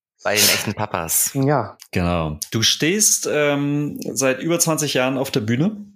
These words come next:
Speaker 3: und gehörst zu den erfolgreichsten Comedians Deutschlands. Man kennt dich unter anderem aus dem Quatsch Comedy Club und,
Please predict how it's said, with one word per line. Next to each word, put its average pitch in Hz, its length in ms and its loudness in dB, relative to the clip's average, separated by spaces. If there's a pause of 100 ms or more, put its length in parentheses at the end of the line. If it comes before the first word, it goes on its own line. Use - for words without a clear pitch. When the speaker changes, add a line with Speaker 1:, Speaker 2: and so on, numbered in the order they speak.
(540)
Speaker 3:
und 110 160 -4
gehörst 120 460 2
zu 120 580 0
den - 680 -2
erfolgreichsten 131 600 0
Comedians 117 540 2
Deutschlands. 135 720 2
Man 104 100 2
kennt 113 280 0
dich 113 120 0
unter 110 200 0
anderem 113 280 2
aus 113 220 2
dem 107 120 2
Quatsch 107 340 0
Comedy 127 380 0
Club - 480 -4 (220)
und, 151 580 0